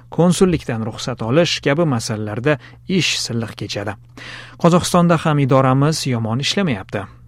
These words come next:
Qirg'izistonning Bishkek, O'sh shaharlarida ham ofis ochmoqchi edik. Hozircha buning iloji bo'lmayapti.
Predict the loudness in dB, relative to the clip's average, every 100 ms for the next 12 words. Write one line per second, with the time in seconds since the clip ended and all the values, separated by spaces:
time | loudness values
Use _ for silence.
0 | -10 -8 -6 -6 -4 -2 0 0 -2 -4
1 | -4 0 0 0 -8 0 2 2 0 -2
2 | -2 0 -2 0 -2 0 0 0 -2 -4
3 | -8 -6 -6 -6 -8 -6 -2 0 0 -4
4 | -18 -20 -14 2 4 4 0 -2 0 0
5 | 0 0 -2 -2 -2 -2 -2 -6 -10 -10
6 | -12